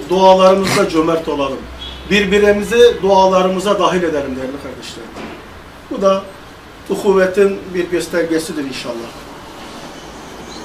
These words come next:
Kitabımızdan devam ediyoruz dersimize Allah nasip ederse. Bugünkü dersimiz yine, e, önemli bir ders. Gadir Hum olayını işleyeceğiz değerli kardeşlerim.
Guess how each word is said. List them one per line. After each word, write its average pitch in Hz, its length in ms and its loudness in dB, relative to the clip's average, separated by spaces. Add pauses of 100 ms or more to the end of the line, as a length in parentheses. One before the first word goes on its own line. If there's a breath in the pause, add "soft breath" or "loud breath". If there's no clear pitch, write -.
(440)
Kitabımızdan 254 640 4
devam 240 220 6
ediyoruz 196 380 2
dersimize 185 420 2
Allah 185 260 4
nasip 180 260 -2
ederse. 185 540 2 (100)
Bugünkü 220 340 -2
dersimiz 208 560 -2
yine, 214 280 0 (220)
e, - 20 -2
önemli 196 560 0
bir 175 200 0
ders. 180 280 2 (280)
Gadir 185 220 4
Hum 196 300 2
olayını 185 340 2
işleyeceğiz 160 460 -2
değerli 151 240 0
kardeşlerim. 147 640 -4